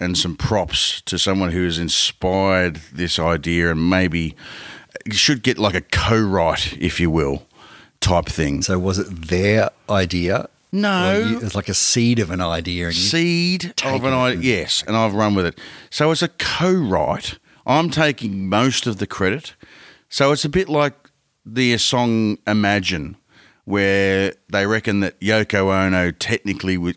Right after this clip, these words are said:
Speaker 1: co-wrote that song, right?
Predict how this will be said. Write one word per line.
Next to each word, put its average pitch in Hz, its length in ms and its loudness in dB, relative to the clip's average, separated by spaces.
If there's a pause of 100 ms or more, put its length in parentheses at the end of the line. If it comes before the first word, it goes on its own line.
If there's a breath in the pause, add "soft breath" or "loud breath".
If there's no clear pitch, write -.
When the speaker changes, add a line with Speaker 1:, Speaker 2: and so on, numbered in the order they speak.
Speaker 1:
co-wrote 90 680 -2
that 76 180 -2
song, 76 480 -2 (720 soft breath)
right? 92 320 0